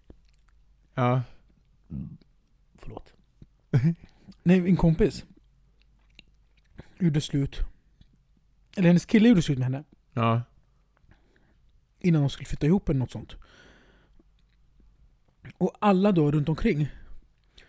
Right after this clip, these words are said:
Speaker 2: började snacka skit om personen. "Ah, du förtjänar bättre. Ah, du förtjä-, du, du, du." Alltså, det var så här, man bara, jag tror att jag är den enda som sa, eller, och till och med hennes pappa bara, "Ah, ja, så livet går vidare. Gå bara vidare."
Speaker 1: Ja, exakt.
Speaker 2: Alltså, varför blicka bakåt?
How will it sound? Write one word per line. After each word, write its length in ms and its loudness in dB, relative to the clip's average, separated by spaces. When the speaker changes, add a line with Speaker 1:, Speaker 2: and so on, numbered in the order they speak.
Speaker 2:
började 240 0
snacka 200 -4
skit 280 0
om 120 -2
personen. 320 -6
"Ah, 340 2
du 160 -2
förtjänar 380 -6
bättre. 540 -8
Ah, 340 0
du 160 -6
förtjä-, 220 -6
du, 100 -2
du, 80 -8
du." 120 -8
Alltså, 240 2
det 60 -4
var 80 0
så 100 2
här, 180 6
man 160 0
bara, 280 2
jag 160 2
tror 100 2
att 120 -2
jag 100 4
är 40 2
den 120 0
enda 180 0
som 140 -2
sa, 160 -2
eller, 340 0
och 140 -4
till 120 -2
och 40 0
med 60 0
hennes 200 -4
pappa 320 -2
bara, 360 0
"Ah, 100 -2
ja, 180 -2
så 140 -14
livet 160 0
går 80 -2
vidare. 360 -2
Gå 120 -4
bara 120 0
vidare." 320 0
Speaker 1:
Ja, 240 2
exakt. 380 0
Speaker 2:
Alltså, 300 -8
varför 280 -4
blicka 280 -4
bakåt? 380 -6